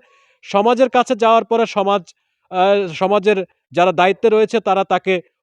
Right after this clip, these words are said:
হসপিটালে চিকিৎসার জন্য পাঠায়। পরবর্তীতে তার ঘরে তালা দিতে এসে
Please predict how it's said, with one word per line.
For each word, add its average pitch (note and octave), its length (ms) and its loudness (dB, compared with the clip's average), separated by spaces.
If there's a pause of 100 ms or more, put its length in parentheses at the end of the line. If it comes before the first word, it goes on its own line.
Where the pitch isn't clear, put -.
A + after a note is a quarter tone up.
হসপিটালে G#3+ 520 0
চিকিৎসার F#3 420 -6
জন্য F3 220 -4
পাঠায়। C#3 340 -4 (440)
পরবর্তীতে B3+ 760 0 (360)
তার G3+ 200 0
ঘরে G3 300 0 (120)
তালা F#3+ 220 2
দিতে A3 280 0
এসে A3+ 360 0